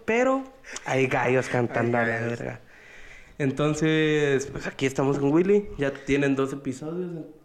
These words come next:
Speaker 1: para este punto. Ya tienen
Speaker 2: Ya,
Speaker 1: dos
Speaker 2: para ese
Speaker 1: episodios.
Speaker 2: punto ya, ya nos vieron.
Speaker 1: Ya vieron el de Semana Santa, ya se vieron el de, el Día de las Madres.
Speaker 2: El Día de las Madres.
Speaker 1: Que esa es nuestra playera favorita, por eso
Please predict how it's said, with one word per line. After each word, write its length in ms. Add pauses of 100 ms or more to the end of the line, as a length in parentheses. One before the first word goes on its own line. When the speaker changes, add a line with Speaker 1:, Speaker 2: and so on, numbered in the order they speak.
Speaker 1:
para 140
este 140
punto. 320
Ya 120
tienen 200
Speaker 2:
Ya, 80
Speaker 1:
dos 100
Speaker 2:
para 200
ese 140
Speaker 1:
episodios. 200
Speaker 2:
punto 180
ya, 300
ya 160
nos 240
vieron. 300
Speaker 1:
Ya 100
vieron 240
el 60
de 100
Semana 280
Santa, 280
ya 140
se 120
vieron 440
el 300
de, 720
el 100
Día 100
de 60
las 60
Madres. 300
Speaker 2:
El 220
Día 140
de 40
las 120
Madres. 260 (1000)
Speaker 1:
Que 440 (220)
esa 280
es 160 (360)
nuestra 480
playera 340
favorita, 600
por 100
eso 100